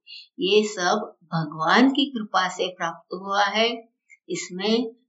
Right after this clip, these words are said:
भगवान की ही कृपा देखनी चाहिए, ये न कि इसका हमारे अंदर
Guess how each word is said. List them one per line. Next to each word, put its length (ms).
भगवान 580
की 300
ही 80
कृपा 480
देखनी 440
चाहिए, 680
ये 240
न 220
कि 300
इसका 1200
हमारे 520
अंदर 480